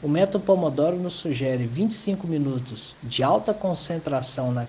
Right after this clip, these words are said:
na tarefa que estivermos fazendo e cinco minutos de descanso. Logicamente que a gente pode adequar à nossa realidade,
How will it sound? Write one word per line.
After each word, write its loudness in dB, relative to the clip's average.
na -2
tarefa -2
que -8
estivermos -2
fazendo -4
e -2
cinco 0
minutos 2
de -4
descanso. -8
Logicamente 0
que -6
a 2
gente -2
pode -2
adequar -2
à -4
nossa -4
realidade, -2